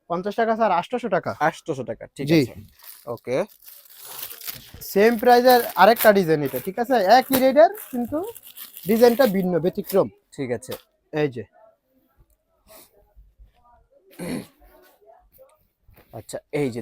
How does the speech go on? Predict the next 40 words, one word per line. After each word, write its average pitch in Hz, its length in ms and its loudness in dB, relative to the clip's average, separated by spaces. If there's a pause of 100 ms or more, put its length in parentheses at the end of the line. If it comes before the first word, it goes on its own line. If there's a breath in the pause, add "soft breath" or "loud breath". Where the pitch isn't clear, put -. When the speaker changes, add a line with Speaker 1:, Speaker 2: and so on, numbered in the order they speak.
Speaker 2:
দেখেন। - 280 -2
Speaker 1:
এই 330 180 10
যে 226 140 6
ভাই 170 160 4 (140)
লন। 139 220 6
Speaker 2:
মাশাআল্লাহ, 117 580 -6
দেখেন 107 320 -12
খুবই 160 260 -10
চমৎকার 160 640 -2
একটা 147 180 -8
ডিজাইনের 139 380 -4
কালেকশন 135 300 -6
কিন্তু 127 180 -8
এটা 127 120 -4
দেখেন। 127 220 -10
Speaker 1:
দেখছেন? 180 360 -4 (180)
Speaker 2:
হ্যাঁ, 139 180 0
এটা 156 200 -6
কিন্তু 165 220 -10
একেবারে 175 280 0 (140)
সুতির 170 380 -6
ভিতর 165 340 -2
গর্জিয়াস 156 420 -6
কাজ 165 200 -4
করা 170 200 -4
থাকবে, 151 200 -4
নিচে 160 220 -8
প্যানেলও 156 340 -2
Speaker 1:
একবারে 160 100 -2
Speaker 2:
কিন্তু 220 180 2
কাজ 202 40 4
Speaker 1:
রাজকীয় 202 340 2
Speaker 2:
করা - 0 -
Speaker 1:
স্টাইল, 233 160 0
Speaker 2:
থাকবে। 185 160 -2
Speaker 1:
এগুলো 214 200 2
বারোশো 185 240 2
Speaker 2:
রাজকীয় 156 160 -2
Speaker 1:
তেরোশো 208 240 -2
Speaker 2:
কালেকশন। 180 280 4